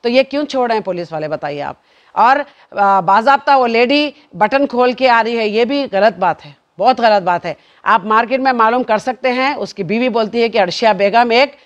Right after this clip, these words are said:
अ, बिकाऊ औरत है, तो मैं बताऊँ औरत है, अपनी ज़िंदगी पूरी आवाम की खिदमत में लगाई है, इसके ऊपर इल्ज़ाम लगाते हो क्यों? उसकी बीवी का आप वीडियोज़ हमें बताऊंगी, आप स्क्रीन पे देख सकते हो।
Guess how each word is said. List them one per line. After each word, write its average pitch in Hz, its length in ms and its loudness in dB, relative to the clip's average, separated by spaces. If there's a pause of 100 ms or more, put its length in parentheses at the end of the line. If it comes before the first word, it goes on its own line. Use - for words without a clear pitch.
(280)
अ, 196 560 4
बिकाऊ 262 360 2
औरत 247 360 0
है, 254 240 -2 (320)
तो 226 60 -4
मैं 247 320 0
बताऊँ 262 260 2
औरत 285 420 4
है, 302 260 -2 (100)
अपनी 226 260 -4
ज़िंदगी 262 500 -2
पूरी 285 480 0 (280)
आवाम 202 500 2
की 254 120 -8
खिदमत 254 400 0
में 311 120 -2
लगाई 226 340 0
है, 143 220 -14 (580)
इसके 240 260 -4
ऊपर 277 420 2
इल्ज़ाम 220 360 0
लगाते 196 400 0
हो 180 160 -4
क्यों? 269 340 -2 (240)
उसकी 247 220 -4
बीवी 262 280 2
का 277 120 4
आप 262 120 2
वीडियोज़ 220 680 -2
हमें 214 200 -2
बताऊंगी, 220 420 0
आप 208 140 4
स्क्रीन 214 280 -8
पे 208 100 -4
देख 202 140 -2
सकते 208 300 -8
हो। 247 200 0